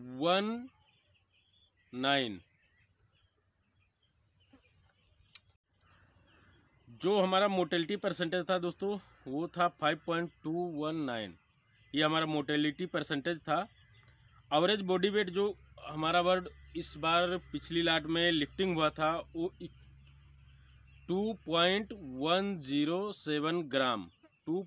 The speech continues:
पॉइंट वन ज़ीरो सेवन ग्राम, मतलब इक्कीस सौ ग्राम प्लस में लिफ्टिंग हुआ था दोस्तों। और हमें जो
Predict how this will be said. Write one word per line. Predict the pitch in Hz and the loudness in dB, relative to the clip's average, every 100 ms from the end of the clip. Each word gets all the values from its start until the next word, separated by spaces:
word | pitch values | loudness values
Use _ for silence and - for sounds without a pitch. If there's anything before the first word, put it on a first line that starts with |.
| - | -2
पॉइंट | 170 165 | -2 0
वन | 175 175 | 0 0
ज़ीरो | 160 160 180 | 0 -2 -4
सेवन | 170 - 147 160 | -8 -8 -4 -2
ग्राम, | 151 165 190 | -2 -2 -4
मतलब | 262 151 165 190 202 _ _ _ _ _ _ _ _ | -8 -6 -4 -4 -8 _ _ _ _ _ _ _ _
इक्कीस | - 139 _ 175 202 - | -12 -12 _ -4 -2 -2
सौ | - 202 254 226 _ _ _ _ _ _ _ _ _ | -2 -2 -2 -4 _ _ _ _ _ _ _ _ _
ग्राम | 110 117 151 180 | -8 0 2 0
प्लस | 170 170 170 165 | -2 0 0 0
में | 175 214 - - 156 | -2 -2 -8 -12 -4
लिफ्टिंग | 151 143 165 139 | -4 -2 -2 0
हुआ | 120 | -2
था | 110 117 | -4 -8
दोस्तों। | 104 - 92 90 _ _ _ _ _ _ _ _ _ _ _ _ _ _ _ _ _ _ _ _ _ _ _ _ _ _ _ _ _ _ _ _ _ _ _ _ _ - 76 - 1077 - - - - - _ _ _ | -12 -14 -20 -20 _ _ _ _ _ _ _ _ _ _ _ _ _ _ _ _ _ _ _ _ _ _ _ _ _ _ _ _ _ _ _ _ _ _ _ _ _ -20 -20 -20 -20 -20 -20 -20 -20 -20 _ _ _
और | 143 160 180 | -2 0 0
हमें | 160 175 214 | 0 0 0
जो | 170 220 226 - | 0 -2 -2 -8